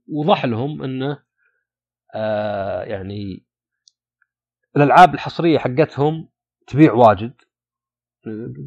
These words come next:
قلناها أكثر من مرة إنه يعني الجيل هذا في ست سبع ألعاب بايعة فوق العشرة مليون من سوني.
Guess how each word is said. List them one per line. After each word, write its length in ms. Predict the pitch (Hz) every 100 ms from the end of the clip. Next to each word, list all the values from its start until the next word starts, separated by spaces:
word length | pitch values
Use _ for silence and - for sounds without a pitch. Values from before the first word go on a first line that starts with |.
| 139
قلناها 580 | 131 101 101 90 113
أكثر 220 | 110 - 110
من 100 | 107
مرة 260 | 110 92
إنه 140 | 95 95
يعني 180 | 95
الجيل 360 | 98 104 143 131
هذا 540 | 135 135 110 120 170 _ _ _ _ _ _ _
في 140 | -
ست 280 | 131 - 160
سبع 280 | - 151 123
ألعاب 320 | 127 127 104
بايعة 220 | 110 107
فوق 160 | 101 113
العشرة 300 | 107 107 120
مليون 320 | 107 110 104
من 100 | 98
سوني. 460 | 95 104 92 90